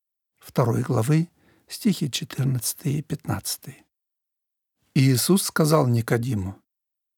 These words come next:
«Не будучи рождёнными свыше, мы не можем увидеть Царство Божьего, не можем войти в него,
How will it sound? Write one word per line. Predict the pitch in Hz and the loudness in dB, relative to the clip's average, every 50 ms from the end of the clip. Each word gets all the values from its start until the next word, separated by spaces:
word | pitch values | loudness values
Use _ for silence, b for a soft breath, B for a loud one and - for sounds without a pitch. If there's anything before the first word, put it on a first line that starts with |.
| _ - | _ 2
«Не | 160 147 147 | 4 6 6
будучи | 131 131 170 165 180 180 - - 175 | 6 4 2 2 2 0 0 2 2
рождёнными | 156 156 156 143 127 131 151 170 175 170 170 165 165 156 | 4 4 4 2 2 2 4 4 4 4 4 4 4 2
свыше, | - - 151 139 160 175 - - 160 | 2 0 0 0 0 0 2 2 2
мы | 147 151 160 | 4 4 6
не | 151 147 | 6 4
можем | 135 127 120 123 151 160 156 180 185 180 | 4 4 4 2 2 2 4 4 4 4
увидеть | 175 165 147 160 175 165 185 180 - | 4 4 2 2 2 2 2 0 0
Царство | - - 185 156 - - - - 156 | 0 0 0 0 -2 -4 -2 0 0
Божьего, | 135 139 143 139 - - 143 147 - - _ _ _ B B B B B B B | 0 0 -2 -2 -4 -6 -10 -12 -16 -20 _ _ _ B B B B B B B
не | 151 147 151 156 | 6 8 8 8
можем | 160 165 185 190 165 190 175 | 8 8 6 6 6 4 4
войти | 147 165 180 180 160 - - 208 185 180 | 6 4 4 2 2 0 0 2 2 2
в | 175 | 2
него, | 165 143 135 123 120 113 113 | 0 0 0 -2 -4 -6 -6